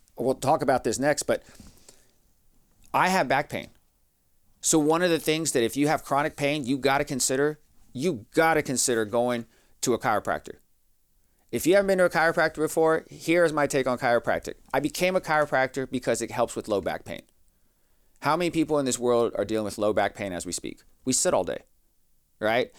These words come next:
And then the front side of our back, we have a bunch of bellies,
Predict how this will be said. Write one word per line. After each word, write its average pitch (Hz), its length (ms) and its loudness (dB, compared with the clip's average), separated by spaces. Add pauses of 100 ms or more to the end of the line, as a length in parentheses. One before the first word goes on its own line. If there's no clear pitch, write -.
And 120 180 -2
then 135 260 -2
the 113 80 -8
front 139 320 -2
side 156 200 2
of 151 80 0
our 156 100 4
back, 160 320 0 (240)
we 120 120 0
have 127 200 2
a 69 160 -16 (100)
bunch 123 200 -2
of 110 80 -6
bellies, 135 420 0